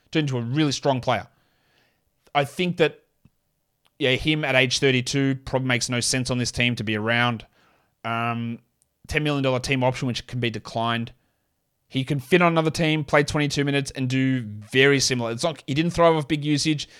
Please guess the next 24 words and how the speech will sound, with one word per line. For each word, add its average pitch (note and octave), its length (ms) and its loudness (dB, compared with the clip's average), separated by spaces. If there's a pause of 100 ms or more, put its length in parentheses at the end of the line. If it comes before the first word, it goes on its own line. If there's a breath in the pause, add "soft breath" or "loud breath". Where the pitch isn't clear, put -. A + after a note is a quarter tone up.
(140 loud breath)
He A#2+ 100 -4
didn't D3+ 200 0
thrive D3 260 4
from D3+ 80 -6
having C#3 220 0
the B2 60 0
ball C3 220 2
in C#3+ 60 2
his C3+ 140 0
hands. C3+ 480 0 (920)
There's B2 140 -4
no E3+ 120 4
reason D3+ 440 4
that B2+ 100 -6
this C3+ 140 -2
can't C3 260 -2
be C3 80 -4
continued B2 460 -4
for B2 40 -4
him B2 200 -2
for A2 100 -6
one B2 180 0
more A#2+ 160 -2
season F#3+ 440 0